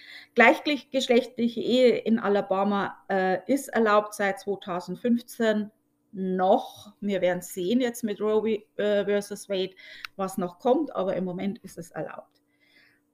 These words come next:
Das Heiratsalter, äh, das Mindestalter zum Heiraten in Alabama ist achtzehn, aber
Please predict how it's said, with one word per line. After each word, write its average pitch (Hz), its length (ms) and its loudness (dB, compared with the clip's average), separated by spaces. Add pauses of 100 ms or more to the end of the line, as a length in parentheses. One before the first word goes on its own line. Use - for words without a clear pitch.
(160)
Das - 360 -4
Heiratsalter, 254 1600 2
äh, 202 40 0
das 226 200 -6
Mindestalter 247 880 -2
zum 214 200 -8
Heiraten 214 440 -2
in 208 100 -8
Alabama 185 600 -2
ist 170 280 -10
achtzehn, 311 540 -4 (260)
aber 190 880 4